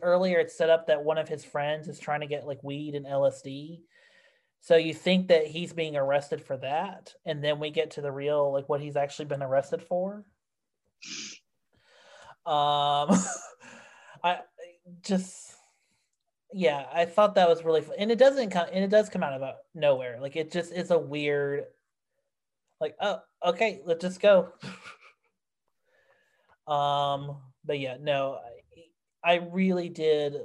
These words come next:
love, uh, and I, and what I love about the Sean Penn is, like,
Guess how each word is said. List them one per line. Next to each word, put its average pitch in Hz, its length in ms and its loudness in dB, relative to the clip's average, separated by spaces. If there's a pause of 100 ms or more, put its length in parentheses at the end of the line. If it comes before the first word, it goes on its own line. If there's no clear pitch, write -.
(120)
love, 139 760 -2 (580)
uh, 131 600 -2 (1160)
and 190 140 0
I, 202 40 8 (460)
and 208 200 -2
what 214 100 8
I 214 40 8
love 220 160 6
about 226 180 6
the 165 60 2
Sean 165 340 0
Penn 156 320 -2
is, 143 200 -6
like, 143 220 -10